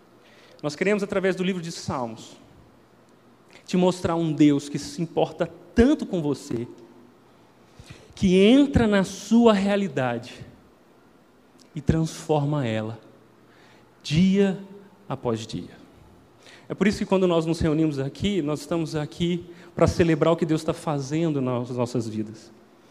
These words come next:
mas também pra não nos esquecermos o que Ele continuará fazendo em nós. Por isso, hoje eu quero compartilhar um salmo muito especial,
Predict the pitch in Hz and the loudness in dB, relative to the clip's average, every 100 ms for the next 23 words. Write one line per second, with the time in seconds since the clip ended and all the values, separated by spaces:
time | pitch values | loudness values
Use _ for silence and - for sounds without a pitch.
0 | - - - 143 175 156 175 175 160 170 | -20 -8 -4 -2 0 2 2 2 2 2
1 | 202 190 180 - 156 147 147 131 127 123 | 2 0 -2 -2 -2 -2 -2 -2 -4 -8
2 | - - - - 143 - 151 151 - 151 | -14 -20 -20 -10 -8 -2 -2 0 2 2
3 | 156 139 139 143 - 147 131 123 117 - | 2 0 0 -2 -4 -4 -4 -4 -6 -12
4 | - - _ - 117 107 98 98 - - | -20 -20 _ -12 -10 -8 -10 -14 -18 -20
5 | - _ _ _ - _ _ - - 208 | -20 _ _ _ -20 _ _ -4 6 8
6 | 277 - - 151 226 196 196 - 196 185 | 8 4 -2 2 2 4 0 2 4 4
7 | 165 - - - - - - 196 202 202 | 2 -4 -14 -20 -20 -8 -2 2 4 2
8 | 202 175 196 214 214 - - - - - | 0 0 2 0 -2 -10 -20 -20 -20 -20
9 | _ - 170 - 208 202 247 247 - 180 | _ -6 -2 2 4 6 4 4 0 0
10 | - 165 170 196 - | 2 2 2 -2 -10